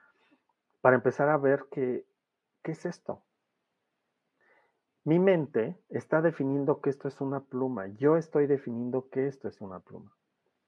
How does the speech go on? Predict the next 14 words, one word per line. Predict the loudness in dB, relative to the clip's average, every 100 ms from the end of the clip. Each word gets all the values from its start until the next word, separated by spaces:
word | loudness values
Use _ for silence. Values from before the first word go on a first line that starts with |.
| _ _ _ _ _ _
¿Sí? | _ -2 -2 -6 _ _ _ _ _ _ _ _ _ _ _ _ _
Toda | 4 6 4
mi | 0
mente | 0 -2 0 0
está | 0 -2 -2 -2 -6 _ _ _
encauzada | -10 -2 -2 -2 -6 -6 -4 -6 -8 _ _
a | -2
definir | -2 -4 -8 -8 -10 _ _ _ _ _ _
esta | 2 2 -4
pluma | -4 -6 -4 -6 -6
y | -4
para | -2 -2
qué | -6
sirve. | -8 -8 -8